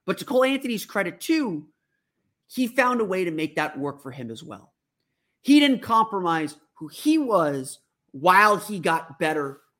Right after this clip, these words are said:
at a lot of areas of the game. And, and obviously, the rap on him coming out of college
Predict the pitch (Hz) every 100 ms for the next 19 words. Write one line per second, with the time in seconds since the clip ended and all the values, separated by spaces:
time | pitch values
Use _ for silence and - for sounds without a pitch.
0 | _ 151 147 147 156 160 151 143 139 127
1 | 127 117 - 160 170 214 208 208 240 220
2 | 214 190 156 _ _ _ 208 185 202 214
3 | 226 190 190 180 180 175 160 - 160 156
4 | 151 147 -